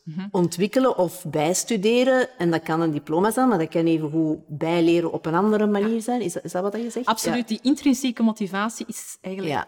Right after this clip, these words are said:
Speaker 1: key om te slagen.
Speaker 2: Ja.
Speaker 1: Als die motivatie er niet is, dat je daar absoluut voor wilt gaan, dan is het heel moeilijk om daar toch, eh, allee, om daar successen in te halen. Het is allemaal al zo zwaar, combinatie,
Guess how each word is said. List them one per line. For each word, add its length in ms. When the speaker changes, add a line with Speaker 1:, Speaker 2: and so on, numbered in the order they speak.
Speaker 1:
key 260
om 140
te 80
slagen. 540
Speaker 2:
Ja. 80
Speaker 1:
Als 120
die 100
motivatie 720
er 120
niet 220
is, 320
dat 160
je 80
daar 140
absoluut 420
voor 160
wilt 200
gaan, 260
dan 100
is 80
het 120
heel 200
moeilijk 720
om 200
daar 180
toch, 360
eh, 300
allee, 240
om 180
daar 120
successen 420
in 100
te 80
halen. 320
Het 120
is 100
allemaal 260
al 100
zo 120
zwaar, 400
combinatie, 760